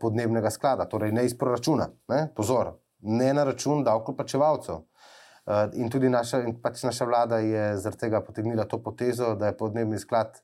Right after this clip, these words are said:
najboljša možna varianta za izplačilo enkratnega dodatka. In na drugi strani, kar se pa tiče še električne energije pa obnovljivih virov, eh, pri sami omrežnini, eh, se bo tam nekje za petdeset do šestdeset milijonov evrov,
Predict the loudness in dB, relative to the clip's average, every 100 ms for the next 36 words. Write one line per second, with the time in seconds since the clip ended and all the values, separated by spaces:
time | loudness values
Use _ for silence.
0 | _ -4 -2 0 -2 -2 -2 0 0 0
1 | 2 0 0 0 -2 -6 -20 -20 -6 -2
2 | -2 -4 -4 -2 -2 0 -2 -2 -2 -2
3 | 0 0 0 -2 -4 -6 -20 -20 _ _
4 | -6 -2 0 0 0 0 0 0 0 0
5 | 2 2 0 -2 -4 -6 -8 -6 -6 -4
6 | -4 0 0 0 -4 -6 -4 -2 -2 -2
7 | 0 2 2 0 0 0 0 0 0 0
8 | 0 0 -2 -6 _ -20 -20 -18 -4 -2
9 | -2 -4 0 2 2 2 2 0 0 2
10 | 2 2 0 -6 _ _ _ _ -6 -2
11 | 0 -2 -4 -10 -8 -6 -2 0 0 0
12 | 0 2 2 2 0 -6 _ _ -2 0
13 | 2 -2 -6 -2 0 -2 -4 -4 -2 0
14 | 2 2 2